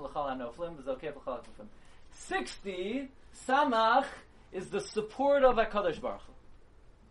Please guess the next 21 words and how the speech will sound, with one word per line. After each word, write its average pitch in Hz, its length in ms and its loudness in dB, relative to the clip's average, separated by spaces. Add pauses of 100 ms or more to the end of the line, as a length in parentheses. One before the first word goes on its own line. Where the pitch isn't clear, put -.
(340)
Sixty 302 600 -4
is 226 100 -2
when 233 140 2
HaKadosh 214 360 -4
Baruch 220 220 0
Hu 180 60 -10
comes 233 320 -2
and 208 120 -4
he, 208 360 -6 (800)
he 202 120 -8
supports 330 640 2
you. 214 220 -8 (200)
Samach, 294 380 6 (200)
Somech 330 400 4
Hashem, 254 400 4
L'chol 226 240 -2
Hanoflim. 214 420 -2 (1900)
What 170 160 -6
was - 80 -10
the 147 80 -10
greatest 147 580 -8